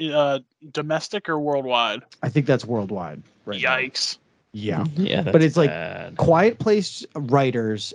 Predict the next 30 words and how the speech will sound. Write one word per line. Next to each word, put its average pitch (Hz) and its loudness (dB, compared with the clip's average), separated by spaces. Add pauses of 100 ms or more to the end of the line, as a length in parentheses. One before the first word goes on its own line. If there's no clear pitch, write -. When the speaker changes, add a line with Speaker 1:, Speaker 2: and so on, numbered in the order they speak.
Speaker 2:
and 123 0
then 117 0 (220)
produced 135 0
by 135 0
Sam 120 -2
Raimi, 95 -4 (260)
which, 226 4 (300)
honestly, 294 2
we 240 6
all 233 8
talk 170 0
about 147 0
producer. 123 0
It 131 0
means 123 4
nothing, 113 2
but, 120 0
like, 110 -2 (320)
that's 508 4
kind 262 6
of 135 4
a 117 0
big 113 0
name 110 2
to 107 -6
be 104 -6
attached 101 -6
to 110 2
a 104 2
movie. 110 4